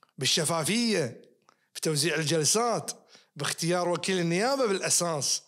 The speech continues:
هل أنت اخترته بناء على معايير شفافة أو انتماءات اجتماعية ضيقة؟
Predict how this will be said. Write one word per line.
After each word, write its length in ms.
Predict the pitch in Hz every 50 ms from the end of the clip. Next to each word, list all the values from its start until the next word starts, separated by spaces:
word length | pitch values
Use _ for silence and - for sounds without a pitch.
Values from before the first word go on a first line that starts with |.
| _ _ _ _ _ _ _
هل 160 | - 147 160
أنت 180 | 180 180 165 190
اخترته 480 | 160 - - - 190 233 220 - 208 190
بناء 320 | 165 180 180 175 170 156
على 200 | 143 160 170 170
معايير 320 | 165 151 151 165 180 175
شفافة 720 | 156 - 165 147 - - 190 226 262 262 196 240 220 170 143 - - - - - - -
أو 180 | 170 175 180 185
انتماءات 760 | 180 156 - 190 170 165 170 190 196 240 277 294 269 233 240
اجتماعية 520 | 170 - - 202 190 175 165 185 180 170
ضيقة؟ 500 | 160 165 175 175 151 139 139 123 113 -